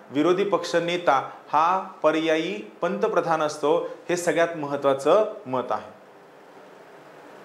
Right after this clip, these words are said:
आता मग यामध्ये काही दोष सुद्धा आहेत,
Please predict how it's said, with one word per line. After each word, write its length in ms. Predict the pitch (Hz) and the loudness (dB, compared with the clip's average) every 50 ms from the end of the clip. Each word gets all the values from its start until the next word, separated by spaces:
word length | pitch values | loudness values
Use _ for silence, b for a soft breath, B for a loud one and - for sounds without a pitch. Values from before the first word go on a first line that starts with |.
| - - - - - - B B B B B B B B | -20 -20 -20 -20 -20 -20 B B B B B B B B
आता 200 | 143 147 - 190 | 2 4 4 4
मग 180 | 202 208 196 | 4 4 4
यामध्ये 320 | 196 190 190 196 202 208 202 | 4 4 4 4 2 2 4
काही 140 | 214 214 214 | 2 2 0
दोष 340 | - - 185 208 240 240 | 2 4 4 6 6 4
सुद्धा 360 | - - 214 190 160 160 175 170 | 4 0 -4 -6 -4 -2 0 0
आहेत, 240 | 151 131 - - | 0 -2 -4 -10